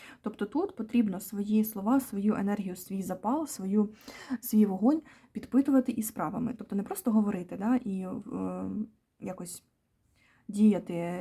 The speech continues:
рішуче, але й діяти, е, цілеспрямовано на результат.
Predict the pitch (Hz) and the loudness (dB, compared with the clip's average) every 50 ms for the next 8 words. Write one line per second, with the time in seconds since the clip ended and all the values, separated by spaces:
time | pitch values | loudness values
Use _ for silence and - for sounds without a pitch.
0 | 190 185 208 214 214 - 180 170 - - - - - - 180 180 208 254 285 277 | 0 2 2 2 2 0 -8 -10 -10 -10 -12 -12 -10 -6 -2 2 4 6 6 6
1 | 254 233 220 202 190 185 196 214 233 247 262 254 254 262 262 262 254 - - - | 6 6 4 2 2 2 2 4 6 6 4 4 4 4 4 4 4 2 -2 -6
2 | 196 190 190 185 190 196 185 185 - - - _ _ _ - 220 214 - _ _ | -6 -6 -4 -4 -4 -4 -4 -4 -6 -6 -8 _ _ _ -12 -12 -12 -14 _ _
3 | _ - - 208 208 214 - - 226 196 196 214 247 262 277 262 262 269 262 247 | _ -2 0 0 0 0 -2 -4 -2 0 2 4 6 6 6 6 8 8 6 6
4 | 220 196 185 196 226 247 262 254 - - 202 196 202 214 220 - 151 - - _ | 6 4 2 2 2 2 2 2 0 -4 -4 0 0 0 0 -2 -4 -6 -6 _